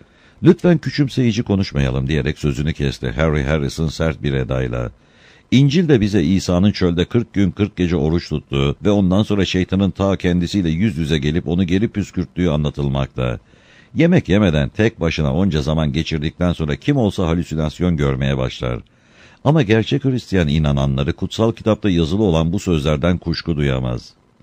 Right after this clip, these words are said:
"Pekala, özür dilerim. Yani El-İsra baş melek ile buluşma anlamına mı geliyor?" "Kesinlikle hayır." dedi Jolly. "El-İsra bu yolculuğun kendisi, büyülü bir yolculuk.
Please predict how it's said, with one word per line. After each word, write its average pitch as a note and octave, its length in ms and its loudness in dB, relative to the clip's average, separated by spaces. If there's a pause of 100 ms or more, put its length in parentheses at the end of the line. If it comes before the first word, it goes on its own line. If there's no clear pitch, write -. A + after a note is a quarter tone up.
(720)
"Pekala, D#2 420 2
özür C2+ 380 -2
dilerim. B1+ 400 -4 (340)
Yani C3+ 260 4
El-İsra A2 720 2
baş F2 200 2
melek E2+ 280 2
ile F2+ 220 2
buluşma F#2 320 0
anlamına D2+ 380 2
mı C#2 80 0
geliyor?" A#1+ 420 -4 (1300)
"Kesinlikle D#3+ 440 4
hayır." D3+ 400 4
dedi D2 260 0
Jolly. C2 420 0 (300)
"El-İsra F#2 640 2
bu G#2 100 4
yolculuğun F2 480 2
kendisi, C2+ 680 -2
büyülü D2 380 0
bir C#2+ 120 0
yolculuk. B1 560 -4